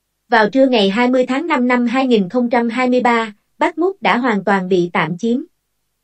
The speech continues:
"Chúng tôi đã hoàn toàn chiếm được toàn bộ thành phố, từ nhà này sang nhà khác", ông nói, đồng thời cho biết thêm rằng quân đội của ông sẽ bàn giao Bakhmut cho lực lượng Nga vào tuần tới. Giữa tiếng súng ồn ào phía sau,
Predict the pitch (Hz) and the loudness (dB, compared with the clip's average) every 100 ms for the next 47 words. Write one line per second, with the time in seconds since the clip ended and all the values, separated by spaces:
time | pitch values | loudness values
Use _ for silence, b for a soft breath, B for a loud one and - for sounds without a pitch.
0 | _ _ _ 269 339 269 240 202 214 254 | _ _ _ -2 0 4 6 6 2 0
1 | 208 175 196 175 233 320 311 190 226 196 | 0 0 0 0 0 2 2 2 0 0
2 | 190 180 180 214 175 214 214 302 370 _ | 2 2 2 -2 -2 0 0 0 -4 _
3 | _ - 214 208 196 196 185 240 240 233 | _ 4 6 6 2 2 0 -2 0 2
4 | 185 175 302 349 _ - 240 220 214 247 | 0 0 -6 -6 _ -4 -4 -2 -2 -2
5 | 359 _ _ - 214 196 214 185 233 226 | -4 _ _ -2 0 0 0 0 0 0
6 | 285 349 277 247 226 208 180 208 233 214 | 0 -2 0 0 2 -2 0 2 2 4
7 | 175 170 185 202 240 226 208 202 233 190 | 2 2 0 0 0 -2 -2 -2 0 0
8 | 185 220 214 302 294 349 359 269 226 208 | -2 -2 -2 -2 0 -2 -2 0 2 2
9 | 185 202 175 202 233 220 214 190 175 196 | 2 0 0 0 -2 -2 0 0 2 0
10 | 175 202 220 339 _ _ _ _ _ _ | 0 0 0 -2 _ _ _ _ _ _
11 | _ _ _ _ _ - 220 214 277 330 | _ _ _ _ _ 2 4 6 4 0
12 | - 277 320 220 196 190 180 277 302 247 | 0 0 4 2 4 0 0 -2 0 0
13 | 226 | 0